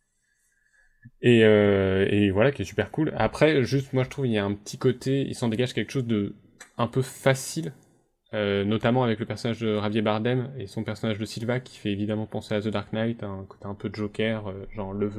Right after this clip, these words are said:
le côté, euh, stoïque, froid de James Bond face à un personnage qui est complètement, euh, euh, pas déjanté, mais décalé, euh.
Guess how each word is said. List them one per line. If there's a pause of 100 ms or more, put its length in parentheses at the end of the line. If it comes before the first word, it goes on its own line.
(120)
le
côté,
euh, (200)
stoïque,
froid
de
James
Bond
face
à
un
personnage
qui
est
complètement,
euh, (1300)
euh, (720)
pas
déjanté,
mais
décalé,
euh.